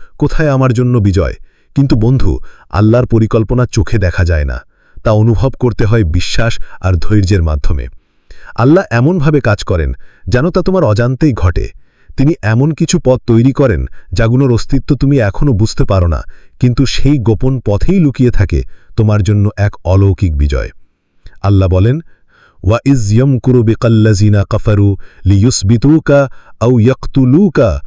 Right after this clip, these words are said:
আও ইউখরিজুকা ওয়া ইয়ামকুরুনা ওয়া ইয়ামকুরুল্লাহু ওয়াল্লাহু খায়রুল মাকিরিন।"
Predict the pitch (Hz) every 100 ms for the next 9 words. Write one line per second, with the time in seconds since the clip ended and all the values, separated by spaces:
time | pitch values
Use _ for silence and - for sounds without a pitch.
0 | - - 104 117 104 127 - 123 120 113
1 | 165 - 123 95 - - - 87 92 107
2 | 107 - 98 147 170 143 131 92 90 104
3 | 113 104 107 104 90 92 110 90 98 87
4 | - - 85 92 90 101 107 107 98 -
5 | 101 98 92 87 85 - 87 87 65